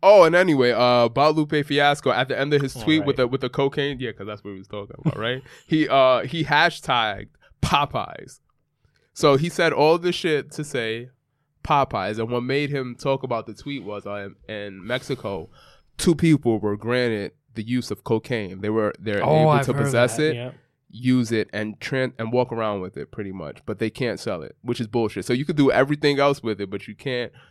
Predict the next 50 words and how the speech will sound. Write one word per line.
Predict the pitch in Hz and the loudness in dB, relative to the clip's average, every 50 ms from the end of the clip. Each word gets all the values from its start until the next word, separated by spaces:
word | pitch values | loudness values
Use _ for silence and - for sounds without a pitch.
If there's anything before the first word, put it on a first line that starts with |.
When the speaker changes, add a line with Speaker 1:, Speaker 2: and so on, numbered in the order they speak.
| _ | _
Speaker 1:
sell | _ - - 113 104 87 | _ -4 -2 -2 -2 -2
it. | 80 - _ _ | -6 -12 _ _
So | - - | -2 0
you | 131 151 - | 0 2 4
could | - 170 139 | 4 4 6
walk | 143 135 127 | 6 4 4
around | 123 110 120 120 120 113 | 2 0 0 0 0 0
with | 104 - | -2 -2
cocaine | - 104 101 98 - 98 98 98 - | -4 -4 -4 -4 -6 -8 -8 -8 -8
in | - 104 110 | -8 -8 -6
your | 110 101 95 | -6 -6 -4
pocket, | 110 110 104 95 - 90 | -2 -4 -4 -4 -6 -12
like, | 95 101 | -10 -8
"Hey, | 107 95 | -8 -8
what | 98 107 107 - | -6 -8 -8 -8
you | 113 | -6
got?" | 107 98 101 | -6 -6 -6
"I | 110 | -4
got | 120 110 98 | -4 -4 -4
an | - - | -4 -6
ounce." | 92 90 98 90 - - | -8 -8 -8 -10 -12 -10
"All | - 143 | -6 -2
right, | 160 151 135 | -2 -2 -2
that's | 139 143 143 - | -4 -6 -8 -8
cool. | - - 170 127 | -8 -8 -6 -4
What, | 143 - - | -4 -6 -6
what's | 139 143 147 | -10 -16 -16
your | 165 170 | -18 -20
name?" | 180 185 202 196 156 | -18 -18 -16 -14 -10
They | 123 113 | -10 -8
just, | 113 120 - - 135 - - - 156 131 - - - - - 415 | -8 -8 -6 -6 -6 -6 -4 -2 -4 -4 -4 -6 -8 -2 0 0
<laughs> | 359 - - - 285 - - - - - | 0 0 -2 -2 -2 -2 -2 -2 -8 -4
they | - 147 | 0 2
just | 151 160 147 165 | 2 2 2 4
need | 165 156 143 | 2 2 4
your | 139 135 | 4 4
name | 147 156 143 123 | 4 4 2 2
and | 120 120 | 0 0
you're | 117 117 | -2 0
good, | 120 147 160 123 107 101 | 2 2 2 2 2 0
all | 90 110 113 | -2 -2 0
right? | 120 131 139 139 123 | 2 0 0 0 -2
But | 123 113 - 151 | -6 -6 -4 -6
you | 151 | -6
can | 151 143 131 120 | -6 -6 -6 -2
go. | 127 123 117 - | 0 0 0 -2
So | - - 123 110 113 113 101 104 95 - - - | -2 -4 -4 -2 -2 -2 -2 -4 -6 -8 -10 -8
Mexico | 117 127 143 143 - 147 - 147 135 | -4 -4 -4 -4 -4 -2 0 0 0
cleared | - - - 123 113 107 98 | -2 -2 -4 -2 -2 -2 -2
that. | 101 90 87 90 - | -4 -4 -4 -4 -6